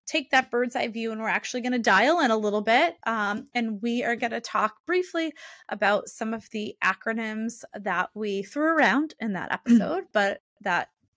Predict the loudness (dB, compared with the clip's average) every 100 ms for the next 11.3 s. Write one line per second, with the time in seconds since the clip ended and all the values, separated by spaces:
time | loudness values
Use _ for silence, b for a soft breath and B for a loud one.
0 | _ -4 -2 -2 -4 -4 -4 -4 -4 -4
1 | 0 0 0 -2 -4 -6 -4 -6 -6 -8
2 | -4 -2 -2 B B B 0 0 -4 _
3 | _ _ -6 -2 0 -2 -2 -2 0 -2
4 | -2 -2 0 -2 -2 -2 -2 -4 -4 -6
5 | -8 -10 -10 -6 -2 0 2 2 2 0
6 | 0 -4 -4 -6 -6 -6 -8 -8 b b
7 | b -4 2 2 2 -4 _ _ _ _
8 | _ -20 -20 _ -6 -6 -6 2 4 4
9 | 2 -2 -8 _ -10 -8 -8 -6 -4 -4
10 | -6 -8 -4 -4 0 -2 -2 -6 -6 -2
11 | -2 -2